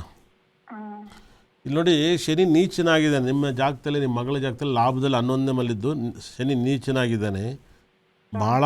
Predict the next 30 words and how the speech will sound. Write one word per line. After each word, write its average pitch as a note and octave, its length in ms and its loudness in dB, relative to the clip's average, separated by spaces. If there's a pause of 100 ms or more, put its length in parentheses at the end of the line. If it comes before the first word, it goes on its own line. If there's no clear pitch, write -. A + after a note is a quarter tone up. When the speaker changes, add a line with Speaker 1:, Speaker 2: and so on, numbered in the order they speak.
(180)
Speaker 2:
ಮಿರಾಕಲ್, C#3 560 2 (120)
ಭಾಳ A2+ 240 0
ಮಿರಾಕಲ್. G#2 520 -4 (440)
ನಿಮ್ಗೆ F3 220 0
ಯಾವ್ದಾದ್ರು E3+ 300 4
ಪಿತ್ರಾರ್ಜಿತ D#3+ 600 4
ಆಸ್ತಿ D3+ 280 2
ಇದೆಯಾ? D3 240 4
ಇಲ್ಲ D3+ 140 2
ಪಿತ್ರಾರ್ಜಿತ C#3 500 0
ಆಸ್ತಿ A#2+ 200 -2
ಕಿತ್ತಾಡಿದ್ರಾ? A#2+ 760 0 (920)
Speaker 1:
ಇಲ್ಲ G#3 220 -2
ಸರ್, G3+ 220 -6
ಏನು G#3 320 -2
ಕಿತ್ತಾಡಿಲ್ಲ. G#3+ 460 -2
ಒಂದೇ G#3+ 300 0
ಒಂದ್ A3 220 -2
ಎಕರೆ G#3 240 -2
ಆಸ್ತಿ G#3 360 -2
ಇತ್ತು, G#3 240 -4
ಎಲ್ಲರೂ G#3 400 2
ಡಿವೈಡ್ G3 380 -2
ಆದು G3 320 0
ಒಂದೊಂದ್ G#3 500 -2
ಎಕರೆ A3 300 -4
ದುಡ್ಡು G#3 200 -4
ಬಂತು G3 340 -2
ನಮಗೆ F3 340 -8
ಅಷ್ಟೇ. - 480 -10